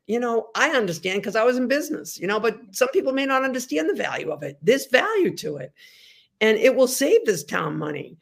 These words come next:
especially in these silly lawsuits. But, um,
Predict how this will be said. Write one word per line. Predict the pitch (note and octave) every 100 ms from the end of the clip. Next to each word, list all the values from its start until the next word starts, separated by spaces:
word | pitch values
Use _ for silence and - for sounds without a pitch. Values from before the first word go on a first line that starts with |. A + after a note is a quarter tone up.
| _ _ _
especially | - - A#4 C#4+ A3+
in | G3 F#3
these | E3+ - _
silly | E3 - A3+ F#3
lawsuits. | G3 A3+ - - D#3+ - - _ _ _
But, | - F#3 F3 F3 -
um, | F#3 F3 F3 D#3+ E3 E3+